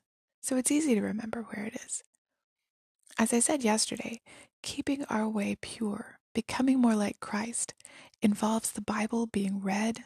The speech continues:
studied, memorized, and applied to our lives. Of course, this verse encourages us to memorize God's word.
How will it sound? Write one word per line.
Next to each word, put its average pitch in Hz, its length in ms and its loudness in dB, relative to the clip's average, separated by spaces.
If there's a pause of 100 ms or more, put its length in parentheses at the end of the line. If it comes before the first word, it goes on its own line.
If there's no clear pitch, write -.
studied, 220 640 0 (200)
memorized, 214 680 2
and 208 140 -2
applied 214 460 -2
to - 140 2
our 208 120 0
lives. 233 560 0 (720)
Of - 100 -8
course, 247 420 2
this 277 260 4
verse 202 340 0
encourages 196 640 0
us 185 200 2
to 196 100 0
memorize 196 600 4
God's - 400 -6
word. - 300 -6